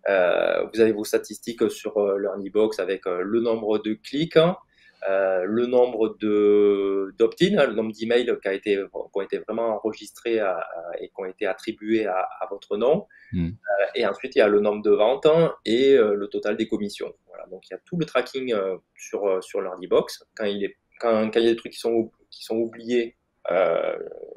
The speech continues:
Speaker 1: moi, je les rajoute, hein, puisque derrière, j'ai un autre, un autre
Speaker 2: Oui.
Speaker 1: tracking.
Speaker 2: Là, on te rapporte derrière, ouais.
Speaker 1: J'ai un autre rapport derrière.
Speaker 2: Hmm.
Speaker 1: Voilà.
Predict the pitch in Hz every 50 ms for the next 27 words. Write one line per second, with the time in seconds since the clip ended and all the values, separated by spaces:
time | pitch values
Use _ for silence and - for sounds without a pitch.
0 | - - _ - - - 110 107 104 107 107 92 - 95 98 104 175 - - 87
1 | 85 - - - 101 107 95 104 110 104 101 101 92 92 - 117 - - - 110
2 | 101 87 - - - - 101 104 - - 101 82 - 107 - - _ _ - 78
3 | 76 78 - - 76 - - 82 80 73 69 67 73 90 87 76 101 - _ _
4 | _ - 98 98 95 - 98 95 - 90 101 101 92 80 87 98 123 143 226 -
5 | _ _ - 90 78 73 - - _ _ _ _ _ - - 98 90 87 113 143
6 | - -